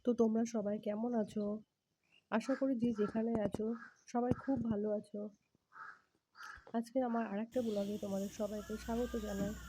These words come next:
স্বপ্ননীলের পক্ষ থেকে। তো এখন থেকে ব্লগটা স্টার্ট করছি। এখন ঘড়িতে বাজে সকাল সাতটা। তো দেখো সকালে সব বাসি কাজ সেরে,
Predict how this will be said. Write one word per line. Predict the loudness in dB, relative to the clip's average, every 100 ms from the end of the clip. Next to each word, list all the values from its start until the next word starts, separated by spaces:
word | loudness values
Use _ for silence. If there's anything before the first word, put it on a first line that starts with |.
| -16 -18 -18 -4
স্বপ্ননীলের | -2 0 2 4 2 4 4
পক্ষ | 4 4 4 2
থেকে। | -2 -2 -4 -10 -16 -20 -20 -20 -20 _ _ _ _ _ _ _ _ _ _ _ _ _ _ _ _ _
তো | -2 0
এখন | -2 -4 -6
থেকে | -4 -4 -2
ব্লগটা | 0 -2 0 -2
স্টার্ট | -2 -4 -4 -2
করছি। | -4 -4 -10 -6 -6 -6 _ _ _ -8
এখন | -6 4 6 8
ঘড়িতে | 8 6 8 6
বাজে | 6 4 4 4 4
সকাল | -2 2 0 0
সাতটা। | 0 0 0 -6 -6 -12 _ _ _ _ _ _ _ _ _
তো | 0 0 0 -4 -12 -20 -12 0
দেখো | 0 2 -2
সকালে | 0 0 0 0 0 -4
সব | -2 0 0
বাসি | 0 -4 -4
কাজ | -2 -4 -4
সেরে, | -4 -2 -2